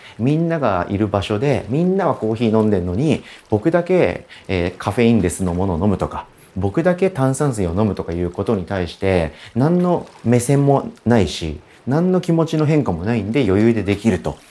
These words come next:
だけど、お酒を僕がそれでやると、そうもいかないよなと。なんとなく腰を折っちゃう気がする。水を差しちゃう感じになるような予感がするし、僕はそういうことあんましたくないタイプなんで、えー、「飲む、飲まないです」って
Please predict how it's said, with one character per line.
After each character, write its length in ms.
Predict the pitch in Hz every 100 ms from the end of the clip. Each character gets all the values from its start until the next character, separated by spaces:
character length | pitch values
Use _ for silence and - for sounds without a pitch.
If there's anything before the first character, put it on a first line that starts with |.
| - -
だ 120 | 156
け 80 | 147
ど、 120 | 98
お 60 | 92
酒 320 | 131 190 185 - - -
を 120 | 185 180
僕 400 | 104 107 107 180
が 80 |
そ 160 | - 156
れ 100 | 160
で 80 | 151
や 120 | 135
る 120 | 135
と、 240 | 135 127 87
そ 200 | - 180
う 40 |
も 120 | 101
い 60 | 85
か 140 | 104
な 100 | 120
い 60 | 98
よ 100 | 73
な 140 | 78
と。 200 | 78 71 - - - -
な 120 | 135
ん 100 | 180
と 140 | 190 190
な 100 | 190
く 100 | -
腰 280 | 104 - 123
を 100 | 113
折 100 | 120
っ 40 |
ち 120 | -
ゃ 40 | 82
う 40 |
気 120 | 90
が 100 | 85
す 140 | 78 82
る。 120 | 98
水 260 | 107 107 131
を 80 | 135
差 160 | 135
し 100 | 127
ち 80 | -
ゃ 60 | 85
う 40 |
感 200 | 92 90
じ 120 | 87
に 60 | 92
な 140 | 104
る 80 | 95
よ 140 | 87
う 20 | 82
な 140 | 82
予 100 | 82
感 220 | 90 90
が 100 | 92
す 180 | - 98
る 120 | 90
し、 420 | - 220 196 85 - - -
僕 140 | 113 131
は 60 |
そ 120 | - 156
う 0 |
い 20 |
う 40 |
こ 80 | 165
と 120 | -
あ 60 | 110
ん 120 | 120
ま 80 | 120
し 100 | -
た 100 | 127
く 100 | 90
な 120 | 92
い 60 | 87
タ 140 | 87
イ 60 | 80
プ 120 | 80
な 120 | 78
ん 80 | 95
で、 300 | 202 147 85 - -
え 360 | - 85 82 82
ー、 20 | 92
「飲 80 | 104
む、 200 | 92 90 104
飲 100 | 101
ま 160 | 135
な 140 | 110 85
い 260 | 85 82 -
で 420 | - 117 135 131
す」 160 | - -
っ 20 |
て 180 | 80